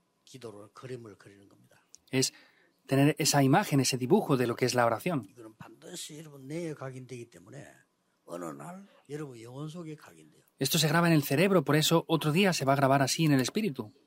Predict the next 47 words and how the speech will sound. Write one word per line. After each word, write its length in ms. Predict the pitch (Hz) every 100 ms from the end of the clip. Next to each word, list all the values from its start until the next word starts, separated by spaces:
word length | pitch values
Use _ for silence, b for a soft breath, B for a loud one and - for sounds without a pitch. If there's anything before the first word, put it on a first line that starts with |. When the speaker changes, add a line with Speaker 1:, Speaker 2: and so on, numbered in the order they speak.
| _ _ _ _ _ _ _ _ _ _ _ _ _
Speaker 1:
뭐, 120 | _ -
아침에도 440 | - - 90 82 71
괜찮고 420 | 151 165 175 123
언제든 380 | 113 202 254 254
괜찮아. 360 | 170 143 160 - _ _
하루에 440 | - 143 165 165 131
한 380 | - - 139 143
번, 160 | 147 123 _ _ _ _ _ _ -
일주일에 360 | 214 214 247
한 80 | 131
번 80 | 131
해도 140 | 196 160
되지만 360 | 143 156 113
하루에 280 | 80 143 190
한 180 | 170 156
번 100 | 165
하면 140 | 160
더 120 | - 185
좋아요. 160 | 165 _ _ b b b _
Speaker 2:
Está 180 | - 143
bien 100 | 139
que 80 | 131
sea 160 | 131
por 100 | 127
la 60 | 123
mañana 320 | 117 151 196
o 40 | 170
por 120 | 143
la 60 | 175
noche. 300 | 190 - - -
Estaría 300 | - 180 247
bien 160 | 285 285
una 200 | 214 185
vez 160 | 180
a 40 | 156
la 80 |
semana, 280 | 143 143 185
pero 140 | 151 160
es 100 | 170
mejor 280 | 156 190
una 120 | 180 147
vez 180 | 147
al 120 | 135 127
día 180 | 180
tener 200 | 147 127 127
ese 160 | 117
tiempo. 400 | 117 107 101 95